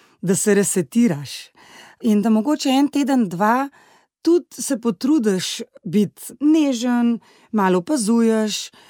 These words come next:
ne preveč vsiljiv. Lahko tudi ta teden, ta prvi, na primer, vzameš kot del oddiha, čisto tazga, bi rekla, telesnega, čustvenega, a ne tako fizično. Da se najstnik naspi, spočije,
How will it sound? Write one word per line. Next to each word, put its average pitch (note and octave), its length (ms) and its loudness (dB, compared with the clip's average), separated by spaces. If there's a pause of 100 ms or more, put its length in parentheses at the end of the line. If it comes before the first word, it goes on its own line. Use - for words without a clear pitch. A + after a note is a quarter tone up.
(360)
ne C4 220 2
preveč A#3 440 -2
vsiljiv. G#3 680 0 (400)
Lahko C#4+ 360 -2
tudi - 260 -4
ta D4+ 140 0
teden, C4+ 560 0
ta G#3 120 -4
prvi, A#3+ 360 0
na A3 100 2
primer, A#3 380 0
vzameš A#3 640 -2
kot A#3+ 320 -4
del B3 460 -2 (640)
oddiha, A#3 720 0
čisto C4 340 -6
tazga, A#3 300 0
bi G#3+ 80 0
rekla, A3 240 -4
telesnega, A3+ 800 0
čustvenega, G#3 880 -2 (340)
a A3 80 -2
ne A#3 100 2
tako C#4 220 -2
fizično. F3+ 720 -2 (340)
Da B4 120 2
se A3+ 180 0
najstnik G#3+ 540 -2
naspi, A3 640 0
spočije, F#3+ 920 -2